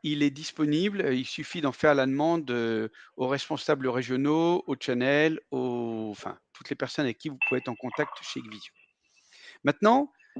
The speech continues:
là, souvent, la question qu'on me pose, c'est, malheureusement, le site est un site qui, qui est en construction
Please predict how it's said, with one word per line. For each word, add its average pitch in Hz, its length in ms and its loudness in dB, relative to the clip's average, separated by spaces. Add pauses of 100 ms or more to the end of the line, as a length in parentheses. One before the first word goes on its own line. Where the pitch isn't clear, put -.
là, 147 200 6
souvent, 226 340 4
la 170 120 6
question 175 340 -2
qu'on 160 120 -2
me 147 40 -2
pose, 233 280 0
c'est, 190 340 6 (520)
malheureusement, 185 800 4
le 165 160 0
site - 380 -6
est 156 160 -4
un 151 80 2
site - 320 -6
qui, - 160 -8 (160)
qui - 80 -2
est 131 100 -2
en 127 80 -4
construction 165 600 -6